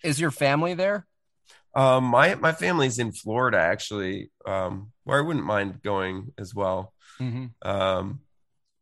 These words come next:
Speaker 2: but yeah, I'm, I'm just pretty much all alone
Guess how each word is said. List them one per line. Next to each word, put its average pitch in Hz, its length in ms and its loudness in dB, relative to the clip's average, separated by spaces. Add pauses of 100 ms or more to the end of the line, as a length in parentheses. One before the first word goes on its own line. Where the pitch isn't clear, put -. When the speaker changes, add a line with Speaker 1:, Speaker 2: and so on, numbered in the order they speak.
(400)
Speaker 2:
but - 340 -6
yeah, 98 460 2
I'm, 123 280 0
I'm 120 280 0
just - 280 -12
pretty 117 160 -6
much 101 240 -4
all 98 180 -2
alone 98 480 -8